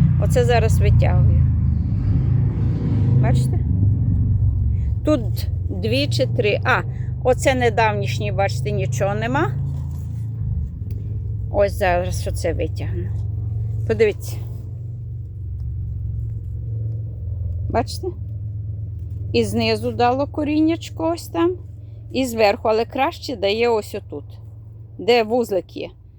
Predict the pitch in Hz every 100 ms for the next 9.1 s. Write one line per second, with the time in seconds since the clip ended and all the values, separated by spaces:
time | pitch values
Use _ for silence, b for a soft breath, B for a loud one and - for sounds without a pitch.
0 | - - 262 403 - 208 233 277 - -
1 | - - - - - - - 226 226 285
2 | 262 277 330 247 240 220 196 185 185 -
3 | 330 - - - - - _ - - -
4 | - 185 240 269 277 226 247 233 196 220
5 | 226 202 202 196 - - - - 202 185
6 | 196 208 208 196 180 - 185 160 202 -
7 | - 170 165 151 147 147 156 147 151 147
8 | 151 156 147 - 160 233 277 160 - -